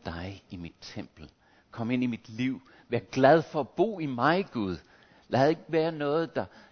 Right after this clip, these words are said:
der ødelægger det for dig. Hjælp mig til, at mit liv er et tempel for dig."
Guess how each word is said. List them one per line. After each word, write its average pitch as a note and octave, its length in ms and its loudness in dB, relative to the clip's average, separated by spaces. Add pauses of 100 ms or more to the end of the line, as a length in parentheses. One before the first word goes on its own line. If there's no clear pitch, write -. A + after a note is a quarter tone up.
der A#2 160 -2
ødelægger D3 500 4
det F#2 160 -4
for - 120 -6
dig. D2 320 -6 (100)
Hjælp E3+ 260 0
mig E2+ 240 -10 (380)
til, F#2+ 200 -8
at - 280 -8
mit A2+ 260 -10
liv F#2 220 -8 (400)
er F#2 100 -8
et F2+ 160 -10
tempel E2 400 -10
for - 160 -14
dig." C2 320 -14